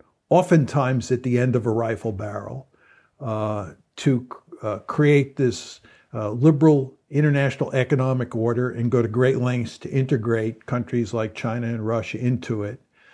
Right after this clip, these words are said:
Uh, and then number three, to promote international institutions, uh,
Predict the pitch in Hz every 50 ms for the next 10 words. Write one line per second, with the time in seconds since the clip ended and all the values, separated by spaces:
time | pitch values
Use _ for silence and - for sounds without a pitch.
0 | _ _ _ - - 113 - - 147 139 143 143 139 135 131 131 139 139 120 117
1 | - - 151 151 143 - - - - - - 135 135 135 143 139 131 135 135 131
2 | 135 135 127 131 131 131 127 117 - - 127 123 127 123 117 - - 110 - -
3 | 151 143 131 - - 113 98 92 85 85 87 - - 104 95 92 95 95